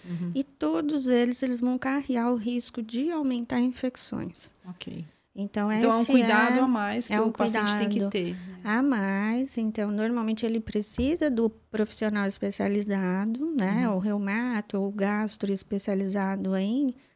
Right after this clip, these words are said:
Speaker 2: tratamento de doença inflamatória intestinal, porque ele vai ter que fazer uma série de medidas de precaução,
Speaker 1: Uhum.
Speaker 2: né? Então, as questões vacinais, as questões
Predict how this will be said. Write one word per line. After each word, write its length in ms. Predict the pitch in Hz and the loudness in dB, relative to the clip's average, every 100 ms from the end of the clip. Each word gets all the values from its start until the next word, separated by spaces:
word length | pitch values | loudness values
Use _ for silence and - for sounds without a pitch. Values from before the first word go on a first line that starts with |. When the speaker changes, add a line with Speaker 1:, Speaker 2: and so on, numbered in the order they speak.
| _ | _
Speaker 2:
tratamento 680 | - 214 - 196 196 208 208 | -4 -2 0 0 0 -2 -4
de 140 | 190 190 | -4 -2
doença 340 | 196 190 196 | 0 0 -2
inflamatória 640 | 185 190 190 185 - 180 | -4 -2 -2 -4 -4 -4
intestinal, 540 | 190 196 214 - 254 262 | -4 -4 -6 -4 -4 -4
porque 160 | - | -4
ele 120 | 330 302 | -4 -4
vai 200 | 311 294 | -6 -6
ter 160 | 302 | -8
que 80 | 294 | -8
fazer 300 | - 254 247 | -4 0 2
uma 200 | 247 247 | 2 0
série 480 | 233 - 240 254 269 | -2 0 0 0 2
de 120 | 269 | 2
medidas 680 | 262 254 240 233 214 220 - - - _ | 2 0 0 0 0 -2 -4 -12 -20 _
de 100 | - | -6
precaução, 720 | 226 226 226 233 226 - 190 - - _ - | -4 -2 -2 -2 -2 -2 -2 -4 -8 _ -12
Speaker 1:
Uhum. 280 | 180 170 175 | -8 -6 -4
Speaker 2:
né? 220 | 185 196 | -2 0
Então, 260 | 208 202 202 | -2 -2 0
as 180 | 202 - | 0 -2
questões 460 | 214 - 202 190 | -2 -2 -4 -2
vacinais, 1040 | 190 185 - 226 226 240 247 233 202 202 202 | -2 -4 -4 -4 -2 -2 -2 -2 0 0 -2
as 180 | 202 | -2
questões 600 | - 202 - 208 190 190 | -4 -6 -4 -4 -4 -6